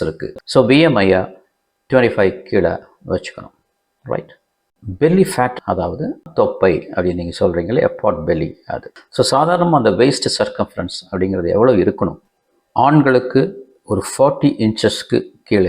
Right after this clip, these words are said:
இருக்கணும், பெண்களுக்கு ஒரு தேர்ட்டி ஃபைவ் இன்ச்சஸ் கீழே, இதுக்கு மேல போகாம பார்த்துக்கணும். Blood pressure one twenty millimeter by eighty millimeter of mercury. இது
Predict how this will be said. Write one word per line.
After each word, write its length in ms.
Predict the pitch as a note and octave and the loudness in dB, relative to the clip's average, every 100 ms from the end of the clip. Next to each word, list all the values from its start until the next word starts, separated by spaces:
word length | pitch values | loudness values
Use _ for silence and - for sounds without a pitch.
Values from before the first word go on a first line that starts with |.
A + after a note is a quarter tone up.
| E2+ | 0
இருக்கணும், 340 | - - - _ _ _ _ _ _ | -6 -12 -14 _ _ _ _ _ _
பெண்களுக்கு 520 | G#2 A2+ G#2+ F#2+ - - - _ _ _ _ _ _ - | -2 0 2 0 0 -6 -8 _ _ _ _ _ _ -2
ஒரு 100 | G#2 G2 - | -2 0 0
தேர்ட்டி 240 | C3 D3+ - | 2 2 2
ஃபைவ் 200 | A#2+ G2 G2+ | 0 0 -2
இன்ச்சஸ் 320 | F#2 - - - | -4 -6 -8 -4
கீழே, 220 | G2 D#2+ - - _ - | -2 -2 -2 -10 _ -6
இதுக்கு 220 | F#2 F2+ F2+ A2 | -4 -4 -2 2
மேல 180 | C#3 C3+ - | 2 2 2
போகாம 460 | G2+ G2+ F2 E2 D#2 - _ _ _ _ | 2 0 0 -2 -6 -12 _ _ _ _
பார்த்துக்கணும். 500 | E2 D#2+ - - - _ _ _ | -4 -4 -8 -18 -18 _ _ _
Blood 160 | D3+ - - | -2 0 0
pressure 320 | E3+ F3 F3+ - - _ _ F2 G2 | 0 2 -2 -4 -18 _ _ -6 -2
one 100 | C#3+ E3+ | 0 2
twenty 280 | F3 D#3+ D#3+ A2 | 2 2 4 4
millimeter 500 | G2+ G2 F#2 F#2+ D#2+ - - _ _ _ _ _ _ - | 2 2 0 0 -2 -4 -14 _ _ _ _ _ _ -4
by 220 | F#2+ G#2 - - - C3 | 2 2 2 -6 -2 0
eighty 240 | C3+ C#3+ A2+ | 2 2 2
millimeter 520 | F#2 E2+ E2+ D#2 - - _ _ _ - G2+ | 0 -2 -4 -4 -6 -6 _ _ _ -4 -4
of 60 | - - | -4 -4
mercury. 400 | - - - - _ _ _ A2+ | -4 -4 -6 -8 _ _ _ 0
இது 140 | A2 | 2